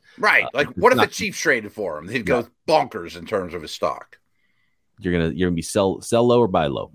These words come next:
Speaker 2: with Antonio
Speaker 1: Mm-hmm.
Speaker 2: Gibson right now. It's, uh, for the fantasy world. By the way, more of that analysis from Matt Williamson on Locked On Dynasty Football. You can find it on YouTube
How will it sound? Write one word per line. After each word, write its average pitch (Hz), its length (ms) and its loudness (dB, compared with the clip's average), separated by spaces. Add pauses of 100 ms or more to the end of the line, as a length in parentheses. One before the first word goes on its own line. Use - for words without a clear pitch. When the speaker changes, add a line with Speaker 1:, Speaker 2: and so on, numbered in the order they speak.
Speaker 2:
with 76 160 -8
Antonio 80 360 -4
Speaker 1:
Mm-hmm. - 80 -6
Speaker 2:
Gibson - 320 -18
right 60 160 -10
now. 55 240 -18
It's, 55 340 -12
uh, 58 440 -10
for 76 120 -10
the 67 80 -10
fantasy 73 560 -6
world. 71 340 -2
By 101 140 2
the 107 60 6
way, 123 180 6
more 120 340 6
of 135 160 4
that 120 180 6
analysis 113 460 2
from 107 140 -2
Matt 107 160 2
Williamson 110 320 4
on 95 100 4
Locked 107 300 4
On 110 160 2
Dynasty 104 400 0
Football. 107 420 2
You 98 60 -2
can 98 100 -6
find 101 220 0
it 101 100 0
on 101 240 2
YouTube 101 380 0